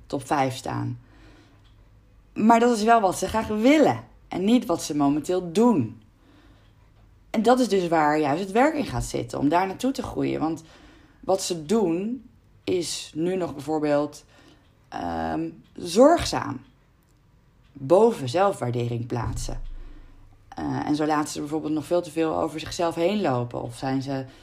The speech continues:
snel aan het pleasen. Of geven hun eigen grenzen niet aan en zo. Dus er zit echt een verschil in die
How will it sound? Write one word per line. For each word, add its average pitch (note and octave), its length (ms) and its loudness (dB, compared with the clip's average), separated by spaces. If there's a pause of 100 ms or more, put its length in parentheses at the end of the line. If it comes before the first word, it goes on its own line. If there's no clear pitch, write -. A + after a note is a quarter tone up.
(180)
snel D#3 400 0
aan D#3+ 100 0
het D3+ 160 -10
pleasen. F3 800 -2
Of B2+ 280 -10 (320)
geven D#3 320 -2
hun D#3 80 0
eigen D#3 300 -4
grenzen G#3 460 -2
niet C3+ 140 2
aan A#2+ 240 -4
en A#2+ 120 -2
zo. A#2 300 -2 (520)
Dus - 180 -8
er G#3 60 -4
zit A3+ 220 -2
echt C#4 260 2
een A#3 100 -2
verschil B3+ 500 2
in G#3 200 -2
die G3+ 320 -4